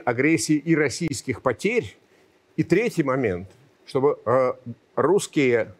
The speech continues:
обыватели, я не хочу говорить граждане, они в основном вот не граждане, они население, они сегодня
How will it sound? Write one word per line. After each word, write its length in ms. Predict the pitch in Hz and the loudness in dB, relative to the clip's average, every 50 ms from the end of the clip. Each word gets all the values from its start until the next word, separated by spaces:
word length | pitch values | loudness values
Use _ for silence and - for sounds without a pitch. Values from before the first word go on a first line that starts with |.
| _ _ - | _ _ -4
обыватели, 760 | 139 120 117 143 156 196 233 226 - 139 101 80 78 57 - - - | -2 2 2 4 4 2 2 2 0 0 0 0 -4 -6 -8 -12 -8
я 80 | 120 | -6
не 60 | 127 135 | -2 -2
хочу 200 | 185 180 - 160 | -2 0 0 2
говорить 180 | 147 135 110 | 0 2 2
граждане, 500 | 113 139 135 117 95 92 85 82 87 87 | 2 0 0 0 -2 -4 -6 -6 -4 -2
они 220 | 95 113 139 147 139 _ _ - | -2 -2 -2 -4 -6 _ _ -10
в 40 | 123 | -8
основном 420 | - - 127 123 143 170 185 151 | -6 -4 -2 -2 -2 0 -2 -2
вот 160 | 123 110 - | -4 -4 -4
не 60 | 123 135 | -4 -2
граждане, 580 | 135 139 135 117 107 98 73 76 78 82 - - _ _ _ - | 0 0 0 0 -4 -6 -10 -12 -14 -14 -16 -18 _ _ _ -4
они 140 | 117 123 139 | 0 0 2
население, 680 | 143 135 - - 151 147 113 85 76 76 78 78 82 - - | 2 0 0 0 0 0 0 0 -2 -4 -8 -8 -10 -10 -8
они 260 | 90 101 123 139 - _ _ _ - - - - _ | -4 -4 -4 -4 -6 _ _ _ -20 -20 -20 -20 _
сегодня 380 | - - 135 135 131 127 - | -6 -2 -2 -2 0 -2 -4